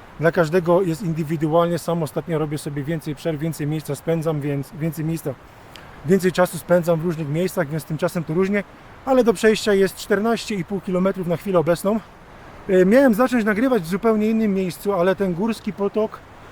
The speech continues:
jest tak głośny, że nie wiem, czy będzie mnie w ogóle za, za chwilę słychać. Natomiast dolinka prezentuje się naprawdę fajnie. Jest to, jest stąd również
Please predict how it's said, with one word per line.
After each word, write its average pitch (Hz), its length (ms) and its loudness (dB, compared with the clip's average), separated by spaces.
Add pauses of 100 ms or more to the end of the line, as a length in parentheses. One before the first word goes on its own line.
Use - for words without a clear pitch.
(340)
jest 170 200 0
tak 220 160 4
głośny, 196 580 0
że 190 140 -4
nie 196 120 -2
wiem, 196 120 -4
czy 180 120 -8
będzie 185 220 -4
mnie 180 100 0
w 165 60 -4
ogóle 226 220 0
za, 156 300 0
za 156 120 -2
chwilę 170 240 -2
słychać. 175 420 -2 (960)
Natomiast 202 380 -2
dolinka 202 360 0
prezentuje 190 580 -4
się 185 280 -2
naprawdę 185 400 0
fajnie. 180 360 2
Jest 175 260 -4
to, 196 60 0 (280)
jest 202 180 2
stąd 190 220 -2
również 208 380 -2